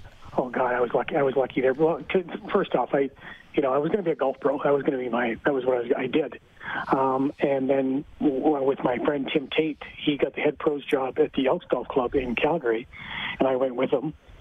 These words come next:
Um, and in the, obviously in the winters, uh, things are a little different in Calgary than they were in Vancouver. And,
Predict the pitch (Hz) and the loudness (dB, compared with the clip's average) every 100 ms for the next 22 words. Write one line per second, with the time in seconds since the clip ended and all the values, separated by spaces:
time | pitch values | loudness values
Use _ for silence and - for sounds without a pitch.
0 | - - - - 127 127 123 123 135 - | -16 -14 -6 0 2 4 2 2 0 0
1 | 156 135 131 131 127 - - - - - | 2 2 2 0 -2 -6 -14 -20 -20 -6
2 | - 147 131 135 160 135 123 - 135 127 | 0 0 2 0 0 -2 -2 0 0 -2
3 | 131 - - - - - 147 127 202 143 | -6 -14 -20 -20 -6 0 2 2 0 -2
4 | 165 - - - 135 170 151 135 131 120 | -4 -10 -6 0 2 2 2 2 2 2
5 | 170 156 - 120 135 127 127 127 123 123 | 0 -2 -2 -2 0 2 2 2 2 2
6 | 127 117 120 117 196 127 147 - - - | 2 2 0 2 0 -2 -6 -8 -16 -14
7 | - - - - 139 131 131 123 | -12 -10 -4 0 2 2 0 -2